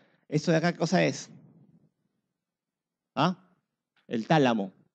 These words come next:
Esta porción de sustancia blanca que discurre entre los ganglios basales como si fuera un boomerang, ¿se dan cuenta?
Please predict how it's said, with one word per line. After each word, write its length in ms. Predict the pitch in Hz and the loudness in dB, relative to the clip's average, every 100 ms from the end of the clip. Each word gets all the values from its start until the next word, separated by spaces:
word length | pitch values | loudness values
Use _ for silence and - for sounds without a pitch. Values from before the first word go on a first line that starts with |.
| _ _ _ _ _ _ _ - | _ _ _ _ _ _ _ -2
Esta 380 | 202 202 202 185 | 0 2 -2 -2
porción 340 | 160 - 196 | -4 -2 0
de 60 | 185 | 2
sustancia 560 | 156 185 180 175 175 | 2 2 0 2 2
blanca 460 | 160 170 160 120 110 | 2 0 0 -2 -4
que 120 | 123 | 0
discurre 420 | 123 127 - 175 | 0 0 0 2
entre 160 | 170 160 | 2 2
los 120 | 131 | 2
ganglios 260 | 143 160 147 | 0 0 0
basales 340 | 117 151 151 | -2 -4 -6
como 200 | 117 120 | -6 -6
si 80 | - | -2
fuera 160 | 156 147 | 0 2
un 120 | 139 | 6
boomerang, 440 | 165 147 139 151 | 8 8 2 0
¿se 140 | 147 131 | -6 -4
dan 180 | 139 | -4
cuenta? 460 | 143 147 139 208 | -2 -2 -2 -4